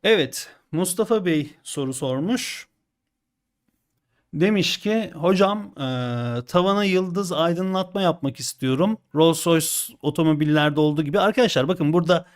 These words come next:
hemen tatlı bir şey söyleyeceğim. E, soruyu bir okuyalım.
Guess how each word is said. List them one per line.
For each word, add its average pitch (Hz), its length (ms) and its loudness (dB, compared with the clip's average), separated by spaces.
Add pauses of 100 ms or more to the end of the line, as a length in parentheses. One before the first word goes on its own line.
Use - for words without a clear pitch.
(260)
hemen 190 440 0 (140)
tatlı 180 380 0
bir 170 60 -2
şey 214 180 -2
söyleyeceğim. 123 420 -2 (420)
E, 127 440 0
soruyu 165 320 0
bir 165 80 4
okuyalım. 180 460 0